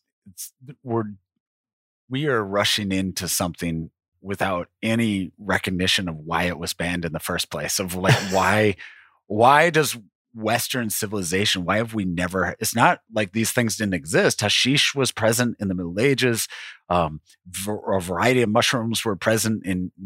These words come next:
Speaker 1: Northern Europe before the Christianization. Um, we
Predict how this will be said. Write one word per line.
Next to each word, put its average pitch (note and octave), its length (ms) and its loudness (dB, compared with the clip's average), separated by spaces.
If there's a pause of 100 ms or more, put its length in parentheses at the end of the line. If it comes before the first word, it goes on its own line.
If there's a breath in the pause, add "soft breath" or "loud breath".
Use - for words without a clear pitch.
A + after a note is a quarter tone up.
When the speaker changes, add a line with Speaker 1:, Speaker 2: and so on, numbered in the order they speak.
(140)
Speaker 1:
Northern A2 380 -2
Europe A2+ 300 2
before G#2 340 -4
the F#2+ 100 -4
Christianization. G#2 880 0 (400 loud breath)
Um, E2+ 420 2 (400)
we E2+ 340 -4